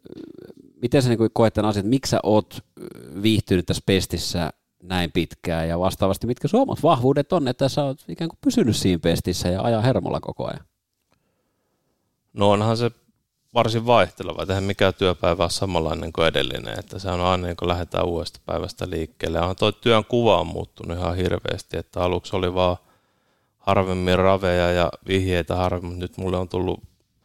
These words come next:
Speaker 2: kaksituhatta kymmenluvulla tuli tää vihjehomma, tuli kau-, lisänä vielä tähän työhön, ja sehän antoi niinku kauhean piristyksen ja intoruiskeen, kun nyt on alettu tekee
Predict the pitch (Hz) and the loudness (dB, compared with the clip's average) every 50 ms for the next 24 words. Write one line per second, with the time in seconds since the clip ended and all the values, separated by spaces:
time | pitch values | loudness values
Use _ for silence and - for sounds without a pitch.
0 | _ _ _ _ _ _ _ _ _ _ _ _ _ _ _ _ - - - - | _ _ _ _ _ _ _ _ _ _ _ _ _ _ _ _ 0 0 0 0
1 | - 107 101 - - 101 - 117 113 113 110 107 104 101 98 98 98 92 95 95 | -2 -2 -2 -2 -2 0 2 2 4 6 6 4 6 4 4 4 4 4 4 2
2 | - 101 95 95 - 104 101 101 107 107 107 107 101 92 92 95 87 85 82 85 | 2 2 2 4 4 4 4 4 4 4 4 6 4 4 4 2 0 -2 -2 -4
3 | 82 - 82 82 82 80 82 - _ _ _ _ _ _ - 90 90 90 90 - | -4 -2 -2 -2 0 -2 -4 -4 _ _ _ _ _ _ 0 2 2 2 2 0
4 | _ _ - 98 98 95 101 92 90 82 82 82 82 82 - - 85 87 87 82 | _ _ -6 -4 -2 0 0 0 0 0 0 -2 -4 -4 -4 -6 -6 -4 -4 -4
5 | 85 - _ _ _ _ _ - 82 85 85 85 85 85 85 82 85 - 90 90 | -6 -8 _ _ _ _ _ -6 -2 0 0 0 0 0 -2 -4 -4 -2 -2 -2
6 | 90 87 85 82 82 85 82 82 82 85 - - - 90 87 85 85 82 80 82 | -2 -2 -4 -6 -6 -8 -8 -8 -8 -10 -10 -6 -2 -2 -2 -2 -2 -6 -8 -10
7 | - - 90 92 87 87 - - - - - - 92 87 82 - 80 - _ - | -8 -6 -6 -4 -6 -6 -8 -14 -14 -14 -12 -10 -8 -8 -6 -8 -8 -10 _ -12
8 | 90 87 85 - 82 80 90 - 98 - - 90 85 80 - 85 85 87 82 - | -10 -10 -8 -6 -6 -6 -6 -8 -10 -12 -12 -14 -14 -14 -12 -12 -12 -12 -12 -12
9 | 92 92 - _ _ _ _ _ - 95 85 - - - _ - 104 - - 90 | -12 -12 -14 _ _ _ _ _ -12 -12 -12 -12 -14 -18 _ -16 -14 -10 -8 -6
10 | 87 85 87 | -6 -6 -8